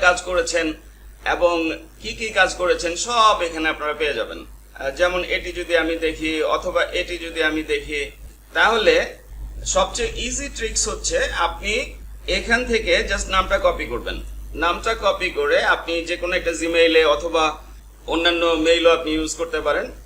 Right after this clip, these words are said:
এই কম্পোজে চলে যাবেন এবং এখানে টুতে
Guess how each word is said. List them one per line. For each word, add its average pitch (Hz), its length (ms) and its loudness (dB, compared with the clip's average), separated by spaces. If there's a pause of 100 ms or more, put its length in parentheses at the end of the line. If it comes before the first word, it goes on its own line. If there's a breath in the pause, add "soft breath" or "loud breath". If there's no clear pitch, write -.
এই 156 120 0
কম্পোজে 175 500 2
চলে 165 240 0
যাবেন 151 340 0
এবং 160 520 0
এখানে 180 420 0
টুতে 175 600 -4